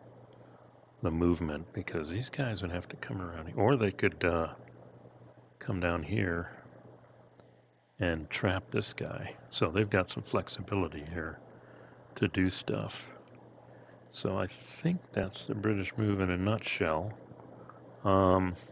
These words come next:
so it's the end of the movement phase. We've got our three barrages that we're gonna do. Um, so let's see.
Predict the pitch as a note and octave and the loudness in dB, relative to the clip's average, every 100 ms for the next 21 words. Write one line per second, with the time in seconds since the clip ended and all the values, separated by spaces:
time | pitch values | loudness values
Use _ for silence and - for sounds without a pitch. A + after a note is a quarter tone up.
0 | - - - - - - - - - - | -20 -20 -20 -20 -20 -20 -20 -20 -20 -20
1 | - - G#2 F#2+ F#2+ - G#2 G#2 F#2+ G2+ | -14 2 6 8 6 6 8 8 6 4
2 | G#2 F#2+ - G2+ G2+ - F#2 F#2+ F2+ F#2 | 4 2 6 8 8 4 2 4 4 4
3 | F2 - - - A2 B2 F#2+ F2 E2+ F2 | 0 -2 -12 -4 -2 0 2 2 4 6
4 | E2+ D#2+ F2 A2+ B2+ - - - - - | 4 2 -2 -2 -6 -10 -14 -20 -20 -20
5 | - - - - - - F2+ F2+ F2+ E2+ | -20 -20 -20 -20 -8 -2 0 0 -2 -2
6 | D#2 E2 E2 E2 A#2+ - - - - F#2 | -2 0 0 0 -4 -10 -20 -20 -8 -4
7 | E2 E2 E2 D#2+ - - - - - - | -2 -4 -4 -8 -12 -20 -20 -20 -20 -20
8 | - - - - - - F#2+ F2+ F#2 F#2 | -20 -20 -20 -20 -16 -6 -2 0 0 -2
9 | - - - - G#2 | -6 -6 -6 -8 -10